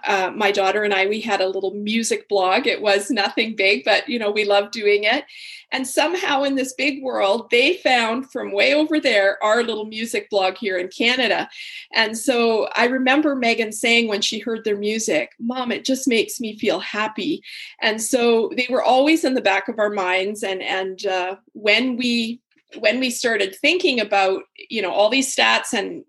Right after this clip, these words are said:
there's no way we can possibly impact this, we thought, "Okay, we're gonna push away the doom and gloom, create a project which offers hope." And so we were out on a walk one day and we said to each other,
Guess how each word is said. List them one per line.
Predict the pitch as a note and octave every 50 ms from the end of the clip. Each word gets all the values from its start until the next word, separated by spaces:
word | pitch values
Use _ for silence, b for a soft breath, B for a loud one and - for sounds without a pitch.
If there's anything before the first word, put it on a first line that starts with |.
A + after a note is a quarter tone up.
| _ -
there's | G#3+ G3 G#3 A3+
no | B3 C4 C#4
way | C#4 B3+ A#3+ A#3+ A#3+
we | A#3 A3+ A3 G#3+
can | G#3 - A#3 G3+ G3 F#3 F#3+ F3+ - - _ _ _
possibly | - A#3+ A3+ A#3+ - C4 A3+ - G3 - -
impact | A3+ A3+ A#3+ A#3 C4 A3+ G3+ G3 - - -
this, | A3+ G3 G#3+ A#3 - A#3+ - - - B B B B B B B B B B B _ _ - -
we | A3+ A3 B3 A#3
thought, | A3+ - A#3 G#3+ F#3+ - - -
"Okay, | G#3 - B3 A3+
we're | A3+ A#3+ C4
gonna | C#4 C#4 C4+
push | C#4 - E4 E4+ D#4+ -
away | C4+ C4 C4 C4+
the | C4 C4
doom | B3 A#3+ A#3+ A#3+ A#3 A#3
and | A#3 A#3
gloom, | A#3 A3+ G#3+ G#3 G#3 G#3 G#3+ -
create | - B3+ G#3+ A3+ A#3
a | B3+
project | B3+ - C4 A3 G#3 G#3 A#3 A#3 A3 -
which | A#3 - - -
offers | G#3 F#3+ F#3+ G3+ - B3 A#3+ A#3+ -
hope." | - A3+ F#3+ F#3+ F#3 F3+ - B B B B B B B B B _
And | - A3 G3+ G3+ G3 A3+
so | - - B3+ A#3+
we | A#3 B3+ B3 A#3+
were | - -
out | - C4 C#4 -
on | B3
a | C4
walk | B3+ A3 G#3 G3+ D4 D4 -
one | A#3+ G#3 G3+ G3+
day | F#3+ F3+ F#3 F#3
and | F#3 G3 F#3+
we | F#3 G3
said | G3 - G#3 F3 F3+ F3
to | - -
each | F#3+ F3+ - - -
other, | F3 F3 - - E3 D#3+ G3+